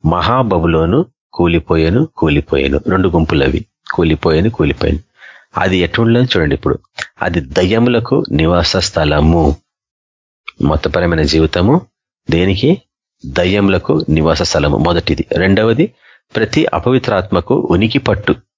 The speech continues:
రెండవది. మూడవది అపవిత్రమును అసహ్యమైన ప్రతి పక్షి అక్కడ నివసిస్తది. మూడు. ఇవి మూడు భాగములు అన్నట్టు.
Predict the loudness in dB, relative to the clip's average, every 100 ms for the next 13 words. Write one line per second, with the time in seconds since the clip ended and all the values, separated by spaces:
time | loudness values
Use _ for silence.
0 | _ _ _ _ _ _ _ -8 -2 0
1 | 2 2 0 -2 _ _ _ _ -2 2
2 | 2 2 2 2 0 -2 _ -20 _ -6
3 | -2 0 0 0 0 2 2 0 -2 -8
4 | -6 0 2 2 2 0 0 -2 -2 -4
5 | 0 0 0 -4 _ _ _ _ -4 -2
6 | -2 -2 -4 _ _ _ _ _ -6 -2
7 | 0 0 0 -2 0 -2 -2 -8 _ _
8 | _ _ _ _ _ 0 0 0 -2 _
9 | _ _ _ _ _ _ -4 0 2 2
10 | 2 0 0 0 0 0 0 -4 -6